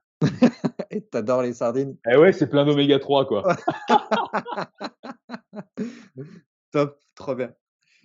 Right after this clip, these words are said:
Speaker 1: deuxième question, heu, un livre à nous conseiller peut-être, heu, qui t'a toi, heu, impacté personnellement, professionnellement ?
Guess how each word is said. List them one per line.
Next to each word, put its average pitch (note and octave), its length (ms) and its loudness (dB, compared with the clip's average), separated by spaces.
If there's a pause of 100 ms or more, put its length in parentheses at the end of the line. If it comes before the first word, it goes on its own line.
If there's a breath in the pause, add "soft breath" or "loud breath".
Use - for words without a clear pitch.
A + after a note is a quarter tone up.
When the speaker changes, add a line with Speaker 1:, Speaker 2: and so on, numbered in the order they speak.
(120)
Speaker 1:
deuxième E3 400 0
question, G#3 640 -2 (100)
heu, C3 320 0 (400)
un C3 180 -2
livre D#3+ 600 0 (100)
à C3 100 -6
nous C3+ 140 -6
conseiller C#3+ 520 -2
peut-être, C3+ 560 -4
heu, A2+ 60 -6
qui A2+ 220 -14
t'a A#2 220 0
toi, C3 480 0
heu, A2 300 -6
impacté A2+ 680 -8
personnellement, A#2 760 -6
professionnellement ? A#2 960 -6